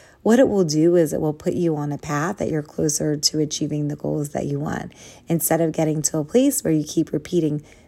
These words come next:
the same thing over and over again and failing because you're not tapping into the,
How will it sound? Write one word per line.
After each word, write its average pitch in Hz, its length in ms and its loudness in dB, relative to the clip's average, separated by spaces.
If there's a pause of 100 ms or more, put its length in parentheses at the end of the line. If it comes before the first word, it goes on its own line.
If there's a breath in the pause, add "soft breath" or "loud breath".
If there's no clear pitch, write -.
the 185 140 4
same 165 440 0
thing 160 300 -2
over 151 260 0
and 151 100 0
over 151 180 0
again 214 260 4
and 156 180 0
failing 185 320 2
because 151 220 -2
you're 156 100 -2
not 151 220 -4
tapping 156 340 -2
into 147 240 -4
the, 151 260 -2